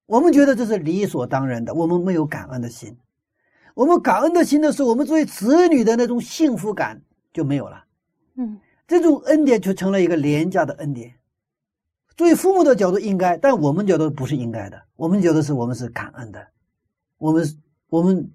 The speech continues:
Speaker 1: 成了他的子女就是一个特权。所以当父母的爱跟我们的感恩来回应的时候，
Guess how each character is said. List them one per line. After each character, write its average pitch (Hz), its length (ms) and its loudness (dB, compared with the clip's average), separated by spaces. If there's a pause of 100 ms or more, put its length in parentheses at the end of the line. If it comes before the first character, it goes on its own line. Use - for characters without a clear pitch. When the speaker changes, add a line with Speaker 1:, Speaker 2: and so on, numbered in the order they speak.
Speaker 1:
成 170 200 -4
了 175 80 0
他 175 120 0
的 170 100 0
子 156 160 -4
女 160 100 0
就 151 120 -2
是 147 120 -4
一 143 40 2
个 147 100 -2
特 147 240 -4
权。 - 240 -12 (460)
所 311 160 0
以 294 160 4
当 277 420 2 (640)
父 302 240 -2
母 262 100 2
的 233 100 2 (100)
爱 240 240 4
跟 247 200 2
我 185 120 -2
们 180 120 -6
的 233 100 0
感 151 300 -6
恩 226 140 -8
来 208 160 -2
回 165 260 -8
应 330 240 4
的 220 120 4
时 160 120 -10
候， 120 240 -12